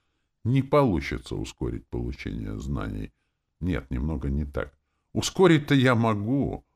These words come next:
Учебники, имеющиеся в библиотеке, конспекты мне в помощь. Но сам учебный процесс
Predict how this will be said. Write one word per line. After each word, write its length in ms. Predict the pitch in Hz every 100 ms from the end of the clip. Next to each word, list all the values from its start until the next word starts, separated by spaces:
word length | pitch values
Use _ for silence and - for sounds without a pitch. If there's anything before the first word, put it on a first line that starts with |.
| -
Учебники, 760 | 95 - 151 110 98 - 80
имеющиеся 680 | 87 107 92 - 80 69 76
в 20 |
библиотеке, 720 | 71 73 80 87 85 76 69
конспекты 680 | - 82 - 135 120 - 58
мне 220 | 67 78
в 80 | -
помощь. 500 | 98 117 - - - _ _ _ _ _ _ _
Но 200 | 62 71
сам 300 | 71 87 60
учебный 460 | 55 - - 52 50
процесс 640 | - 73 - - 127